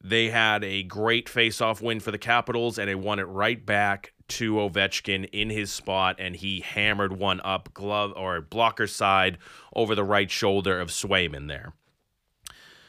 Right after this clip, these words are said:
So in hockey, as, uh, most of you hockey fans know, when you score a goal on the power play, you then lose that man advantage. Well, the way that it had happened was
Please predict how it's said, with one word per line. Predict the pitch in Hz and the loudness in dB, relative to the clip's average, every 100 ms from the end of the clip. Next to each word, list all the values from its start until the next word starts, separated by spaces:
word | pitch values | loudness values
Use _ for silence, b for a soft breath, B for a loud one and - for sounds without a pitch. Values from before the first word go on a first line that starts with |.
| B B B | B B B
So | - 131 | 4 4
in | 131 | 4
hockey, | 120 170 202 92 110 147 - | 4 2 2 -2 -4 -8 -4
as, | - 101 95 - | 0 2 0 -4
uh, | - 95 95 | 0 2 2
most | 113 110 - | 0 -2 -2
of | 104 | -4
you | 95 | 0
hockey | 98 92 - | 0 0 -6
fans | 90 104 87 82 | -4 -2 -2 -2
know, | 110 113 85 90 b b b b | 2 2 2 -4 b b b b
when | 117 113 | 0 0
you | |
score | 107 - 147 139 | 0 0 4 4
a | |
goal | 107 135 139 113 | 6 6 6 6
on | 110 104 101 | 4 2 -2
the | 92 | 0
power | 123 147 | 2 2
play, | 147 95 92 98 107 | 2 2 2 2 -2
you | 104 104 | -6 -4
then | 95 95 92 95 101 | 0 0 0 -2 -6
lose | 87 90 113 131 107 | -10 -2 0 0 0
that | 92 90 92 | 0 0 0
man | 90 87 | -4 -4
advantage. | 85 98 123 - - - - | -2 2 2 0 -8 -12 -4
Well, | 101 95 87 | 0 2 2
the | 85 87 | -2 0
way | 110 151 | 2 4
that | 143 | 4
it | 117 | 2
had | 98 | 0
happened | 95 151 151 95 90 | 4 4 4 -2 -4
was | 82 78 82 110 117 | -6 -4 -4 -6 -8